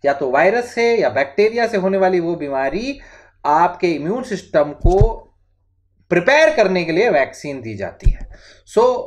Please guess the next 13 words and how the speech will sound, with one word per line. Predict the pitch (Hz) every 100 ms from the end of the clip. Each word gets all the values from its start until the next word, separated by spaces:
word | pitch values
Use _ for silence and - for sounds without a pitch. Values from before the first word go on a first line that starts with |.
| - _ -
वैक्सीन | 123 170 233 - - 302 311
एक | 269 233
तरीके | 208 185 180 190
के | 180 - 196 214
आपके | 226 143 147 151 - 165
शरीर | - 143 156 -
को |
रेडी | 151 147 165 262
करता | - 151 - 143
है | 214
उस | 226 -
प्रकार | 147 120 123 120
के, | 117 - 185 240